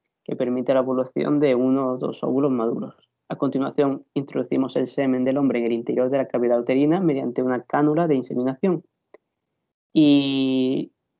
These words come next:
vemos que ahí que pone I A, I A C e I A D, dependiendo del origen de, del semen, ya que si viene del cónyuge, se, lo denominamos I A C, y si es de un, de un donante,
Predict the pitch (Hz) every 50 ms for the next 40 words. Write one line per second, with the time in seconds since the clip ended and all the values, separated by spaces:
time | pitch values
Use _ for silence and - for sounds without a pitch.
0 | _ - 139 131 127 131 127 - - 135 131 131 135 135 131 139 120 - 131 127
1 | 120 - - _ - 143 135 131 131 135 147 175 - - _ _ - 139 131 131
2 | 135 - - 165 151 139 151 - _ _ - 139 131 127 131 139 147 156 165 202
3 | 220 - - - 147 - 143 131 127 123 127 127 127 131 131 147 147 135 127 123
4 | 120 120 120 120 120 117 120 120 120 - - 131 131 127 120 - - - - -
5 | - - - - - - - 202 - - 139 - - 185 175 139 123 - - _
6 | _ _ _ _ _ _ _ - 139 - 139 123 - 135 120 127 127 127 131 131
7 | 127 135 131 131 127 123 - - 147 143 135 127 117 117 113 117 - _ _ _
8 | _ _ _ - 127 120 120 120 120 123 - 160 - - - _ _ _ - -
9 | 139 131 127 123 123 127 131 131 131 127 123 _ - 139 143 170 165 - 170 165
10 | 180 175 - _ _ _ _ _ _ _ - - 147 139 - 135 131 127 120 131
11 | 131 131 131 131 - - 135 135 135 135 127 143 143 151 160 165 170 165 180 190
12 | 226 -